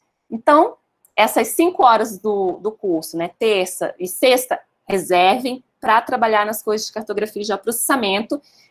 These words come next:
e lembrem que o curso ainda tem um, é T P I, ainda tem um I individual de três horas. Então, também se organizem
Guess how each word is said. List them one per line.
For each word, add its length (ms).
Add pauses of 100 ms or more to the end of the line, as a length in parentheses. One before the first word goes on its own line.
(140)
e 80
lembrem 500
que 80
o 60
curso 340
ainda 180
tem 320
um, 220
é 80
T 300 (100)
P 180
I, 400
ainda 300
tem 260
um 200
I 360 (120)
individual 720 (180)
de 140
três 340
horas. 520 (160)
Então, 220
também 320
se 140
organizem 840